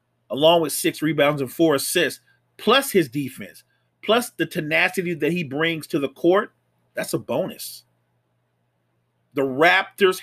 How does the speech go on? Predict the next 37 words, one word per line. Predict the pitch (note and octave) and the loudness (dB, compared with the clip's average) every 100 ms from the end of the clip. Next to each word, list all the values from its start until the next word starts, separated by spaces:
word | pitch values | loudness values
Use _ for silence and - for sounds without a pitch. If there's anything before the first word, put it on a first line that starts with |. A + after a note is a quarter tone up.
| - | 0
have | F3+ D#3+ - | 2 2 -2
to | D#3+ D3 | -10 -6
make | D3 C#3+ D3 | -2 -2 -4
this | C#3+ | -6
about | C3+ C3 C3 C3+ | -2 0 0 0
their | A#2+ | -2
depth. | G#2 C#3+ A#2 - | 0 0 0 0
They | D3 | 2
have | F3 D#3 - | 2 0 2
to | C3 - - _ _ _ _ _ _ _ _ | 0 0 -12 _ _ _ _ _ _ _ _
will | B2+ D3 G#3 G#3 | -4 4 6 6
their | D3+ C#3+ C3 | 6 2 4
way. | C3 A#2+ | 0 -2
They | A#2 A3 | 0 2
have | B3+ G#3+ | 2 -2
to | D#3 | -4
slow | - - E3+ G3+ | -8 -2 2 4
down | G3 F#3+ F3+ | 4 0 0
the | D#3+ | -4
pace | - - F#3 A#2+ - - _ _ | -6 -6 -6 -6 -10 -20 _ _
to | - | -2
a | E3 | -2
deg-, | E3+ - | -2 -2
it's | G3 | -2
funny | - B3+ B3 | -2 -2 0
because | D#3+ - D3+ C#3+ - _ _ _ | -2 -2 -2 -2 -8 _ _ _
both | A#2+ E3+ F3+ A#3 C4+ - | -4 4 4 4 0 -14
teams | - F3+ F3 E3 D#3+ | -8 -6 -4 -6 -10
want | C3+ C3 D#3 D#3+ - | -18 -8 -6 -6 -10
to | D#3+ | -14
play | - D3+ C3+ | -4 0 0
fast. | C3 - C#3+ A#2 - - - _ _ _ _ _ _ _ _ _ _ _ | -2 0 0 0 -6 -18 -20 _ _ _ _ _ _ _ _ _ _ _
But | D3 | 2
I | C#3+ | 2
think | C#3 F3+ G3 G3+ | 2 -2 -2 0
the | F3+ | 0
Raptors | D3 E3+ E3 - D#3 D3 | 2 2 2 0 -4 -4